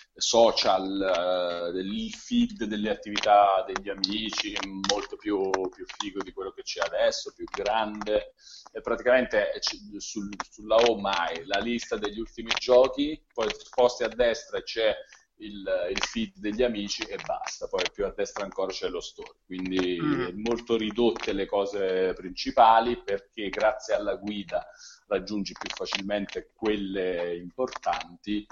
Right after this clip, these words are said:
Speaker 1: e quindi potrebbe essere anche un po' più figa esteticamente. Quella di oggi a me non dispiace, però effettivamente a volte ti sembra di doverti spostare troppo da, da una cosa all'altra per raggiungere quello che ti serve.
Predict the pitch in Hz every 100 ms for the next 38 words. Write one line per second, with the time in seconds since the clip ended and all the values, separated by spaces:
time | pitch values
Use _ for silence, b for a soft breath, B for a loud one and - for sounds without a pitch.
0 | B B B B - 123 123 131 151 120
1 | - 117 101 95 101 101 - - 101 92
2 | - 98 - 98 98 95 95 98 95 95
3 | 90 87 87 - 98 - 92 90 95 110
4 | 131 131 127 139 151 147 - 107 101 117
5 | 107 104 104 107 - - 117 120 139 120
6 | 107 110 - 131 135 123 - 107 104 -
7 | 139 135 - 127 - 113 123 120 120 113
8 | 110 113 - 117 - - 107 - - 117
9 | 110 - 117 - - - 123 117 110 107
10 | 98 92 92 90 92 90 92 101 95 95
11 | 92 90 - 95 95 90 85 90 90 87
12 | 87 87 87 80 B B B - 90 87
13 | - - - 73 - -